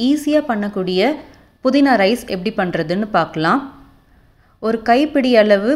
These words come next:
புதினாவும் ஒரு கைப்பிடி அளவு கொத்தமல்லியும் எடுத்துக்கோங்க. நான் எப்பவுமே கொத்தமல்லி, புதினா equal amount எடுத்துப்பேன்.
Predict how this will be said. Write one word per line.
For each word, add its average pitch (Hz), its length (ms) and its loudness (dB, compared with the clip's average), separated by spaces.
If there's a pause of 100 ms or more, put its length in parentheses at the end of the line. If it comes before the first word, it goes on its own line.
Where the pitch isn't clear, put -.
(100)
புதினாவும் 208 640 0
ஒரு 208 160 -6
கைப்பிடி 240 420 0 (100)
அளவு 208 180 2
கொத்தமல்லியும் 202 640 -2
எடுத்துக்கோங்க. 160 500 -4 (320)
நான் 196 220 -2
எப்பவுமே 247 400 2 (180)
கொத்தமல்லி, 240 480 0
புதினா 226 320 -4 (100)
equal 208 320 -2
amount 214 300 -2
எடுத்துப்பேன். 180 500 -2